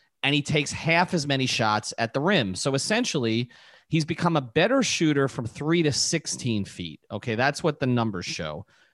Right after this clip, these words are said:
He's taking fewer shots from zero to three feet, which obviously are higher percentage shots typically.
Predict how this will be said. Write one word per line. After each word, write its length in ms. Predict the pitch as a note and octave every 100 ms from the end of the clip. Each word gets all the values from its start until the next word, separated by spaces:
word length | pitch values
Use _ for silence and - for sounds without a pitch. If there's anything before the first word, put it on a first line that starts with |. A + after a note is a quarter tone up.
| _ _ -
He's 200 | D#3 C#3+
taking 340 | F3+ D#3+ D#3+
fewer 480 | C#3 - F#3 C#4+ C#4
shots 460 | - D3+ C3+ B2+ -
from 160 | C3
zero 320 | A#2 C#3+ C#3
to 100 | B2
three 380 | A2 - C#3+ D3
feet, 360 | A#2 G#2 F#2+ -
which 160 | A#2
obviously 440 | A#2 A#2+ B2 - G#2
are 40 |
higher 380 | G#2 A#2+ A2+ A2
percentage 480 | G2+ G#2 A2+ G2+ F#2
shots 420 | - C#3+ G#2+ -
typically. 680 | - G3 G#3 D#3+ F#2+ E2+